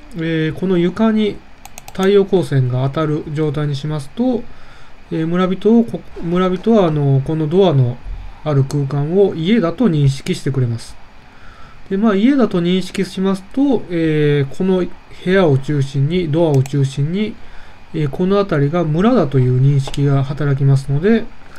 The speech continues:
えー、自然と村人が、えー、ドアをめがけて集まってくるようになったわけです。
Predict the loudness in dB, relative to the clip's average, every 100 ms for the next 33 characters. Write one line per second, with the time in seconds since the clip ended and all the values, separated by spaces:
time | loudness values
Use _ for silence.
0 | -12 -10 -10 -10 -10 -6 -4 -2 2 2
1 | 2 2 2 2 0 -2 -2 2 2 0
2 | -2 2 4 4 4 4 4 4 4 2
3 | 2 4 2 0 -4 -2 -4 -4 -2 2
4 | 2 2 0 -2 -2 -2 -2 -6 -8 -12